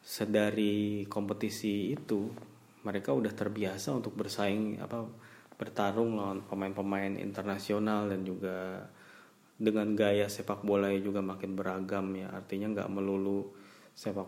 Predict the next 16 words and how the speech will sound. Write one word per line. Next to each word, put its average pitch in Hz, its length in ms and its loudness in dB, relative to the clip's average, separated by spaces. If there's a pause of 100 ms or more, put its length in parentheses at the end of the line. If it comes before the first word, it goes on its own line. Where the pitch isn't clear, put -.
bola 98 160 6
bertahan 98 720 0
ya, 98 160 -8
tapi 98 320 -2 (720)
juga 98 320 -2
mulai 95 720 -4 (160)
sangat 95 400 -6
fasih 104 480 -4
dalam 98 240 2
memainkan 98 440 -4
<laughs> - 40 -6
sepak 104 240 -6
bola 95 240 2
menyerang 101 560 6
gitu - 240 0
ya. - 80 -4